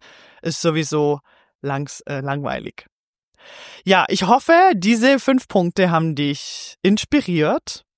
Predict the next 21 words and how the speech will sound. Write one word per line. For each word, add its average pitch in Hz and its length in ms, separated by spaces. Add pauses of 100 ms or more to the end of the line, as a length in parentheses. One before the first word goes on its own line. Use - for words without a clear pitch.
(220)
Wenn 165 260
du 165 60
Körperfette 175 680
reduzieren 208 580
möchtest 185 560
und 180 220
du 175 40
brauchst - 380
hier 180 180
meine 165 380
Unterstützung, 175 720
dann 147 140
unterstütze 147 500
ich - 80
dich - 220
super 214 320
gern 175 240
bei 170 80
mir 165 100
im 160 80
Online-Coaching. 196 800